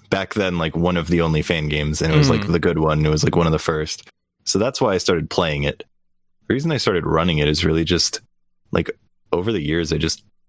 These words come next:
Speaker 1: played it, and then I played it again, <laughs> and then I played it again, and, like, I would just get faster each time, and, like, I never really,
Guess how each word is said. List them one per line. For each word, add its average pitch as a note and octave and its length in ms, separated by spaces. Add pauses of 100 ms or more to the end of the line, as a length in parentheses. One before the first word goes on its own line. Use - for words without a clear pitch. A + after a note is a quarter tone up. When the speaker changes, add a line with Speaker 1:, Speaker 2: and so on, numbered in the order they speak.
Speaker 1:
played F2 300
it, D#2 200 (600)
and D#2 140
then D#2+ 60
I D#2 180 (280)
played F2 260
it E2 80
again, E2 400 (320)
<laughs> - 320
and E2 180
then F#3 60
I A2+ 100
played G2 320
it G2+ 100
again, F2+ 520 (420)
and, F2 100
like, F2 160
I F2 60
would E2+ 100
just E2+ 200
get F2 180
faster E2+ 480
each D#2+ 220
time, E2+ 320
and, D#2 100
like, D#2 160
I E2 60
never E2+ 240
really, D#2+ 340